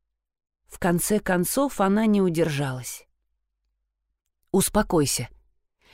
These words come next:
Вероятно, Антон не так уж обожает тебя, чтобы ради твоего спокойствия убить тещу». «Я его солнце!» — с пафосом воскликнула Эмма. «Мы до сих пор как молодожены».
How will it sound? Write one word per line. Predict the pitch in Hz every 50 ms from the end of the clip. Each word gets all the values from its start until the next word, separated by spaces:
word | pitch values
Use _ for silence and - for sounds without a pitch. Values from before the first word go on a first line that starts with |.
| - _ -
Вероятно, | 147 147 170 180 180 180 202 226 240 - 220 214 196
Антон | 185 190 - - 208 233 240 233
не | 214 208
так | - 208 196 202 -
уж | 180 - -
обожает | 226 202 214 220 190 254 285 269 208 - -
тебя, | - 190 160 160 143 127 - - - _ _ _ -
чтобы | - - - 214 180 190
ради | 190 196 185 175 180
твоего | - 185 190 190 190 185
спокойствия | 175 - - 165 - - 233 254 269 - - - 175 165
убить | 165 185 170 151 208 208 - -
тещу». | - 226 185 147 - - - 135 - - - _ _ _ _ _ _ _ _ _ _ _ _ _ _ _ _ _ -
«Я | 202 156 185 202 196
его | 214 214 240 226 233 269
солнце!» — | - - - 311 330 311 277 247 - - 208 175 139 - - - _ _ _
с | - - 165
пафосом | - - 160 190 - - 175 - 190 190 190
воскликнула | 180 190 - - 220 208 196 - 190 196 208 220 -
Эмма. | - 240 214 185 170 165 156 135 - - _ _ _ _ _ _ -
«Мы | 254 277 302
до | 220 269
сих | - - 330 - -
пор | - 349 320 254 -
как | - 233 - -
молодожены». | 214 233 247 254 233 247 277 262 220 277 233 185 160 143 123